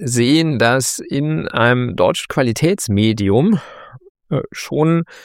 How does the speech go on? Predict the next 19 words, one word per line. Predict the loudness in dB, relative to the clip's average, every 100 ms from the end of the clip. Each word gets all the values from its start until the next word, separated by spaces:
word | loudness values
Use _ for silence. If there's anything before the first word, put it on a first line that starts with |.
| -20 _
dann | 0 0 2
irgendwann | 2 2 0 -2 0 0 0
es | -2
soweit | -2 0 2 2 0
war, | 2 2 2
dass | 0 0
man | 0
nur | 2
noch | 0 0
sagen | -2 0 -2
konnte, | 0 0 0 0 0 -6 -20 -12
"Ja, | -2
das | 0
ist | 2 2
aber | -2
auch | -4
tragisch." | -4 -2 0 0 0 -2 -2 -6 -8 -18 -8 -4
<laughs> |
Und | -4 -4 -4 -2 -2 -4 -4 -2 -4